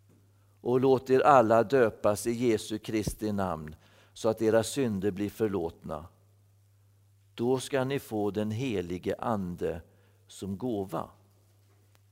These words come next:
Här är ju flera saker som hänger ihop, va? Men omvändelsen är väl ändå, eh, huvudingrediensen, om jag säger så. Man skulle kunna tänka sig att de blev döpta utan att omvända sig.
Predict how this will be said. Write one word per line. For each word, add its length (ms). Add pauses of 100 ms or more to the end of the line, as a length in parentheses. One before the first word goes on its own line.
(960)
Här 120
är 60
ju 100
flera 480
saker 400
som 180
hänger 280
ihop, 360
va? 100
Men 280 (120)
omvändelsen 1000
är 220
väl 300
ändå, 520 (680)
eh, 440 (640)
huvudingrediensen, 1400
om 100
jag 100
säger 240
så. 220 (800)
Man 160
skulle 220
kunna 200
tänka 440
sig 180
att 160
de 300
blev 220
döpta 380
utan 280
att 100
omvända 480
sig. 260